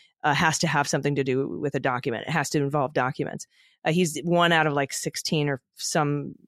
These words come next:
at least o-, over a dozen judges that, that say that fifteen twelve C two doesn't apply to these January sixth, uh, insurrectionists. Um, and so that's what the Fisher case that's going up to the Supreme Court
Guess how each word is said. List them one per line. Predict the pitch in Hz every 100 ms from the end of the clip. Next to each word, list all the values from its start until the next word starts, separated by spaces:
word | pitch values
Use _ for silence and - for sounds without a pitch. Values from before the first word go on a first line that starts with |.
| - -
at | 170
least | 190 185 180
o-, | 165
over | 185 190 165
a |
dozen | 151 147 139
judges | 139 139 131 127 - -
that, | 156 143 - _
that | 135 -
say | 160 135
that | 107
fifteen | 160 - 143
twelve | 151 139
C | 147
two | - 143
doesn't | 127 127
apply | - 135 135
to | 156
these | 139
January | - 143 139 -
sixth, | - 147 - - _ - - _ -
uh, | 147 131 139 147 135 - _ _ _ -
insurrectionists. | 110 156 - 170 220 - 135 135 - - _ _ _ _ -
Um, | 170 160 151 156 - - _ - -
and | 175 165
so | - 175
that's | 170 160 -
what | 185 -
the |
Fisher | - 202 180 175
case | - 135 131 - -
that's | 160 -
going | 151 143
up | 143
to | 143
the |
Supreme | - 147 160 151
Court | - 156 147